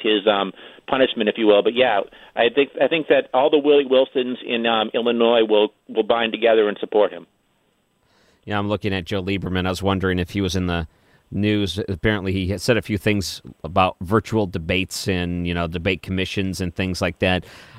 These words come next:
Speaker 2: Uh, I wonder who he supports. It doesn't even matter. I just haven't heard his name in a while. I'm glad you
Speaker 1: He does
Speaker 2: brought it
Speaker 1: have
Speaker 2: up.
Speaker 1: a son
Speaker 2: All right.
Speaker 1: that's running for the Senate seat in Georgia, actually.
Speaker 2: Oh, cool. So tell me, if people wanted to look you up online, what are the best places?
Speaker 1: Yep, you can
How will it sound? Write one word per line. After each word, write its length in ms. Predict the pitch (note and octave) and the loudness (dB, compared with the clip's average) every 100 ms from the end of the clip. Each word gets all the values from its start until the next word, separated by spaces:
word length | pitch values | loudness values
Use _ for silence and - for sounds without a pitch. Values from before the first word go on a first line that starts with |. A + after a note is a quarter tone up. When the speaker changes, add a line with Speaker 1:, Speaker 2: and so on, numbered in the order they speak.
| - | -6
Speaker 2:
Uh, 640 | G2 G2+ G2 G2 G2 G2 F2+ | 0 2 2 2 2 2 0
I 60 | |
wonder 320 | G2+ C3 D#3 | 0 0 -2
who 720 | C#3 B2 A#2 A2+ A2 A2 A2 G2+ | -4 -2 0 2 2 2 2 0
he 100 | G2+ | -2
supports. 560 | - E2+ - F#2+ E2+ | -6 -8 -2 -2 -2
It 40 | - | -2
doesn't 200 | A#2+ G2+ | 0 0
even 160 | F2 | -4
matter. 340 | E2+ E2 D#2+ D#2+ | -4 -4 -4 -4
I 60 | A#2 | -2
just 140 | A2 | 2
haven't 200 | C#3+ A#2+ | 2 4
heard 160 | A2 A#2 | 2 0
his 120 | G2 F2 | -2 -2
name 220 | G#2+ G#2+ | 0 2
in 60 | |
a 40 | F#2+ | 2
while. 280 | F2+ F2+ F2+ | 2 2 0
I'm 100 | F2+ | 0
glad 280 | G#2 G2 | 0 2
you 40 | D3 | 2
Speaker 1:
He 40 | |
does 160 | D3+ F3+ | 4 4
Speaker 2:
brought 100 | F#3 | 4
it 40 | |
Speaker 1:
have 120 | G3 | 4
Speaker 2:
up. 80 | F3 | 2
Speaker 1:
a 20 | |
son 220 | - E3 E3+ | 2 0 2
Speaker 2:
All 60 | |
right. 140 | D3+ C3 | 2 2
Speaker 1:
that's 120 | - | 0
running 260 | B2+ C3 B2+ | -2 -2 2
for 160 | C3+ B2 | 4 4
the 80 | A#2 | 4
Senate 200 | - C3 - | 0 0 0
seat 140 | B2+ | -4
in 80 | A#2+ | -2
Georgia, 380 | G2+ A#2+ B2+ F#2+ | 4 6 6 2
actually. 400 | E2 - - - _ _ _ _ _ _ - | 0 -6 -16 -18 _ _ _ _ _ _ -8
Speaker 2:
Oh, 200 | B3 D#4 | -2 0
cool. 420 | - B3+ C4 F#2+ - _ - | 2 2 2 0 -4 _ -4
So 320 | - F3+ - - | 2 4 2 0
tell 180 | G3 A#3 | 4 4
me, 240 | F#3+ F#2 | 4 0
if 140 | - A#2 | -2 0
people 260 | E3 D#3 | 0 2
wanted 260 | D#3+ D#3 C#3 | 4 6 4
to 80 | C#3 | 2
look 160 | C#3 C#3 | 2 2
you 60 | |
up 100 | B2+ | 4
online, 480 | B2 A2 A2 F#2+ F2 | 2 4 2 2 2
what 140 | G2+ | 2
are 160 | A#2 A2 | 4 4
the 240 | G2 F#2+ | 2 0
best 280 | E2+ G#2 - | 2 -2 -2
places? 500 | - F#2+ - C2+ - - _ _ - | -2 -4 -4 -10 -12 -18 _ _ 0
Speaker 1:
Yep, 200 | D#3+ F3+ | 0 0
you 80 | - | -2
can 120 | C#3+ | -2